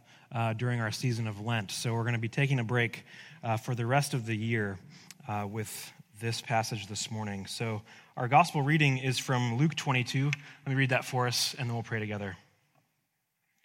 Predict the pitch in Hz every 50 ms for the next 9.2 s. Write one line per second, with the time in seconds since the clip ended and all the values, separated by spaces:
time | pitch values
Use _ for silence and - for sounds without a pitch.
0 | _ _ _ _ _ _ _ _ _ _ _ - 139 151 156 156 170 175 165 156
1 | 139 - - - 202 185 - - - 170 165 - 147 127 123 117 - 160 147 151
2 | 156 151 151 - 147 127 127 131 123 113 113 - - - - _ - - - -
3 | - - _ _ - 120 123 127 139 147 160 165 170 165 151 143 - - 151 139
4 | 135 127 123 110 135 135 123 110 101 - - - - 127 123 139 131 120 127 -
5 | - - 135 127 120 110 107 98 - - - - - - - - 123 110 110 120
6 | 123 117 117 107 101 98 95 92 90 80 - _ _ _ _ _ _ _ _ _
7 | _ - _ _ _ _ _ _ - - 135 131 - - 180 180 170 170 - -
8 | 139 127 135 160 156 139 135 117 110 - - - 120 - - 156 143 - - 117
9 | 101 92 92 87